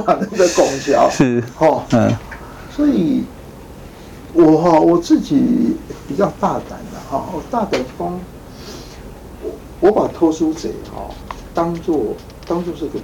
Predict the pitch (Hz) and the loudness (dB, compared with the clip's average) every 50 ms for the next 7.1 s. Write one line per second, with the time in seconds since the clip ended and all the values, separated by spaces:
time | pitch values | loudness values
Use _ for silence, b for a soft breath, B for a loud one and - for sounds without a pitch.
0 | - - - - - 123 135 - 180 160 - - - - - - - 175 170 147 | -12 -12 -12 -10 -10 -10 -6 -4 -4 -4 -4 -6 -12 -14 -12 2 4 4 4 4
1 | 117 98 98 95 - - - - - - - - - - - - - 147 143 147 | 2 0 -2 -4 -8 -14 -18 -18 -18 -18 -18 -18 -18 -16 -16 -10 -8 -8 -6 -6
2 | 143 - - - - - - - - 139 127 120 101 120 113 117 - - - - | -6 -6 -6 -6 -6 -8 -14 -2 4 4 4 6 6 4 4 4 0 -6 -14 -18
3 | - - - - - - 160 - - - 135 143 170 165 - 110 104 92 - - | -20 -20 -20 -14 -6 -6 -6 -6 -4 -2 0 0 0 0 -2 -8 -10 -10 -12 -14
4 | - - - - - - - - - 170 123 110 - - - - - - - - | -16 -18 -18 -18 -18 -16 -6 0 0 2 2 2 -2 -4 -6 -8 -8 -10 -14 -16
5 | - - - - - - - - - - - - - - 139 139 139 135 135 110 | -16 -16 -18 -18 -20 -20 -20 -18 -18 -18 -18 -14 -10 -8 -6 -6 -6 -6 -6 -8
6 | 104 - - - - - - - - - - - - - 90 95 - - 127 113 | -8 -10 -12 -12 -12 -14 -16 -16 -14 -10 -6 -4 -4 -4 -4 -4 -4 -4 -6 -6
7 | - | -6